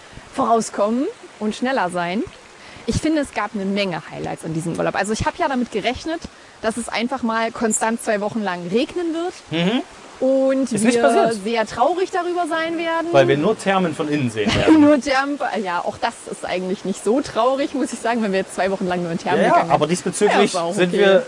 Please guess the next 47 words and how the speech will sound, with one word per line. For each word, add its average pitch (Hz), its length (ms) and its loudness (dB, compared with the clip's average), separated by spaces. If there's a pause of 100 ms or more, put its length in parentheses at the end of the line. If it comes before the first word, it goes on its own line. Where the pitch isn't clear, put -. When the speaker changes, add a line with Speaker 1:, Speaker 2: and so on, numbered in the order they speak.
Speaker 2:
thermenmäßig 196 640 2
sind 190 140 0
wir 185 80 2
noch 185 140 2
im 202 80 -2
Rückstand. 120 480 -2 (580)
Speaker 1:
Ja, 208 160 2
das - 140 -2
ist 220 120 -8
wahr. 185 280 0 (260)
Man 220 140 0
kann 285 180 -2
auch 403 60 2
nicht 349 160 -2
von 330 100 0
Thermen 269 460 0
sprechen. - 360 -10
Das 165 100 4
Speaker 2:
Ja. 277 80 6
Speaker 1:
war 415 180 8
das 277 120 0
eine. 180 280 -4 (260)
Speaker 2:
Richtig. - 420 -4
Uns 180 140 0
fehlt 240 160 6
das 233 120 0
N. 220 280 0 (540)
Speaker 1:
So, - 80 -2
jetzt 175 140 0
müssen 220 180 0
wir 214 60 2
langsam 208 200 0
mal 190 80 0
die 196 140 0
Wandersleute 247 560 -2
vorbeilassen. 294 500 0
Speaker 2:
Okay. 131 160 0 (1700)
Speaker 1:
Um 233 80 4
Speaker 2:
Ja, 269 100 6
Speaker 1:
euch - 100 0
Speaker 2:
gut. - 140 -2
Speaker 1:
noch 254 120 0
mal 330 100 -2
kurz 330 220 -6
abzuholen, 285 500 -2
wir 220 100 2
sind, 277 220 0